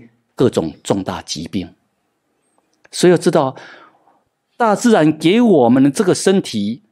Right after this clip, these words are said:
那是，都是有免疫力、有，呃，自我修复功能系统的。所以要了解哈，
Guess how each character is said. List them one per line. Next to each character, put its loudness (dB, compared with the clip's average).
那 2
是， -2
都 0
是 -2
有 0
免 -4
疫 -4
力、 -6
有， 0
呃， 0
自 -4
我 0
修 0
复 -4
功 -2
能 -6
系 -4
统 -12
的。 -20
所 0
以 -2
要 0
了 0
解 -6
哈， -10